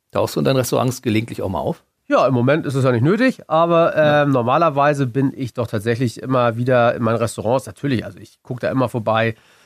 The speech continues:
Speaker 2: check die Lage und sind ein paar mehr und mach gern so abends mal eine Runde,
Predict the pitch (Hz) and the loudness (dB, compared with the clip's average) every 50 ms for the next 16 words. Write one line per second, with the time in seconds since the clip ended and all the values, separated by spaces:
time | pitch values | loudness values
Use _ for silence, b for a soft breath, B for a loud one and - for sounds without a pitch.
0 | b b b - - 127 - - 123 110 110 113 113 123 135 135 127 127 113 78 | b b b -6 -6 -4 -4 -2 -2 0 2 4 4 4 4 4 2 2 2 2
1 | 110 117 120 117 - 113 123 131 120 113 - 117 110 113 123 131 135 139 123 110 | 0 0 0 0 0 0 0 0 0 0 0 0 2 2 2 4 2 2 2 2
2 | 110 113 107 - - 123 120 113 123 - 120 123 123 117 - 120 117 117 104 117 | 0 0 0 0 0 0 0 0 0 0 0 0 -2 0 0 0 0 0 0 0
3 | 127 120 92 78 | 0 0 0 -2